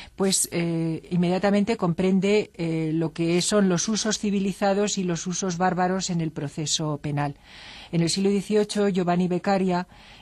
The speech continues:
en su famoso alegato contra la tortura, que luego además fue aplicado por Voltaire como consejero de Federico segundo de Prusia,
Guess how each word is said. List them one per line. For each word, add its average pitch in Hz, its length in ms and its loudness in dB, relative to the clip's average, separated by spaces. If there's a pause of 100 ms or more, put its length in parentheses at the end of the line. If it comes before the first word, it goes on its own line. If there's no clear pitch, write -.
en 170 120 0
su 165 260 -2
famoso 170 880 0
alegato 165 640 2
contra 156 260 -4
la 151 140 -4
tortura, 160 640 -2 (340)
que 156 120 -4
luego 156 240 4
además 170 320 2
fue 175 140 -2
aplicado 170 540 0
por 151 240 -6
Voltaire 156 480 0
como 160 240 -2
consejero 175 640 -2
de 156 80 -2
Federico 160 420 -2
segundo 180 360 2
de 180 100 0
Prusia, 180 480 -2